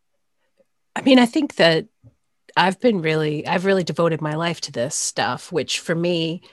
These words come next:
comes out of a desire for sustainable community development, which is something that I've been tracking for decades and, like, learning what are the practices of healthy community. So that's why, you know, I didn't start,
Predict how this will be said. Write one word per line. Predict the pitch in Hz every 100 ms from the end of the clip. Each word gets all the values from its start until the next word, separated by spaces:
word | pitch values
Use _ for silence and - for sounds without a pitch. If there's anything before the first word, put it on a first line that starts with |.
| _ _ _ _ -
comes | - 190 185 180 170 - _ _ _
out | 165 175 151
of | 160 165 151 151 160 - _ _ _ _
a | 180
desire | 175 180 160 147 170 151 147
for | - - 160 156
sustainable | - - 185 170 156 151
community | - 170 156 151
development, | 151 151 135 - 117 -
which | 160 180
is | 160
something | 165 156 160
that | 151
I've | 143
been | 147
tracking | - 131 - 143 135 127
for | - 156 139
decades | 135 196 170 90 87 -
and, | 175 160
like, | 143 -
learning | 170 185 185 151 151
what | 160
are | 170 175
the |
practices | - 165 151 156 - 160
of | 156
healthy | 160 147 147
community. | - 165 147 107 82 - _ _ _ _ - -
So | - 214 185 175 165 156 - - - -
that's | 220 220 220
why, | 202 226 202 170 170 175 _ _ _ _ _ _
you | 180 196
know, | 170
I | 180
didn't | 196 196 185
start, | - 190 180 165